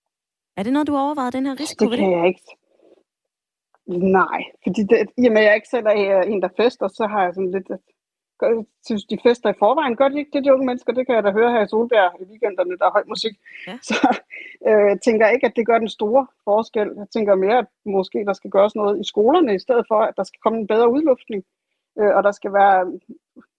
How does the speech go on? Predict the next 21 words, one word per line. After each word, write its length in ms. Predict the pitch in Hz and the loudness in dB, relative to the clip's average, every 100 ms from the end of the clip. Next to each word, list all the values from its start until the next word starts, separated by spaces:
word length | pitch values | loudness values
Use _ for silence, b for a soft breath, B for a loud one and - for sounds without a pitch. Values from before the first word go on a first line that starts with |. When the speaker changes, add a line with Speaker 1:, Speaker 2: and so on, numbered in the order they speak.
| _ | _
Speaker 2:
mere 180 | 214 233 | -4 0
afstand 480 | 214 277 - 269 285 - | 2 2 0 -8 -8 -12
til 80 | 233 | -10
de 80 | 226 | -6
unge 200 | 220 262 | -6 -6
mennesker 300 | 254 254 233 | -8 -6 -4
derinde, 400 | 220 247 220 240 - | 0 0 0 -6 -8
fordi 160 | 214 | -12
det 100 | 214 | -4
er 60 | 202 | -4
jo 140 | 190 262 | 2 2
der, 120 | 214 | 2
smitten, 420 | - 233 233 175 - _ | -2 -6 -4 -10 -14 _
som 180 | - 185 | -6 0
jeg, 220 | 180 220 - _ 202 | 2 2 -4 _ -10
øh, 380 | 190 175 - 202 | -8 -10 -12 -14
kan 80 | 196 | -6
se 100 | 240 | -4
det 180 | 196 190 | -4 -6
lige 260 | 208 208 | -4 0
nu, 140 | 214 | 0